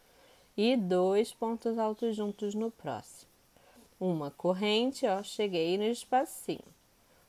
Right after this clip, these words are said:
Um, dois, três pontos altos, ó. Mais um espaci-, mais um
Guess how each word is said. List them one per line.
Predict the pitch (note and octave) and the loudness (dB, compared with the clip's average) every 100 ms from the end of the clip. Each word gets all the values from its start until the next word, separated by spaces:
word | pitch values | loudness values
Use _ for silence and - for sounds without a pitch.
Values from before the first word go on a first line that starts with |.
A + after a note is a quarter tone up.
| _ | _
Um, | G#3 G3 F#3+ G3 B3 - _ _ _ _ _ _ _ _ _ _ _ _ _ _ _ _ _ _ _ | -4 -2 0 -2 -4 -6 _ _ _ _ _ _ _ _ _ _ _ _ _ _ _ _ _ _ _
dois, | G#3+ G3+ G3+ G#3 A3 A#3 D4 - - - _ _ _ _ _ _ _ _ _ - | -2 0 2 2 2 2 0 -6 -14 -16 _ _ _ _ _ _ _ _ _ -10
três | E3+ C#3+ - - | -8 -8 -8 -12
pontos | - A3 A3+ C#4 C4+ | -6 -6 -4 -4 -4
altos, | E3+ - _ - - | -6 -10 _ -20 -10
ó. | C3+ - _ _ - - _ _ | -10 -12 _ _ -20 -20 _ _
Mais | F3 F3 E3 E3+ F#3+ | -4 0 2 2 2
um | G#3 A3 | 0 0
espaci-, | A#3+ - C#4 C4+ - C#4 - | -2 -4 -4 -4 -8 -10 -6
mais | G3 G3 F#3+ G3+ | -2 2 2 2
um | A#3 B3 | 4 4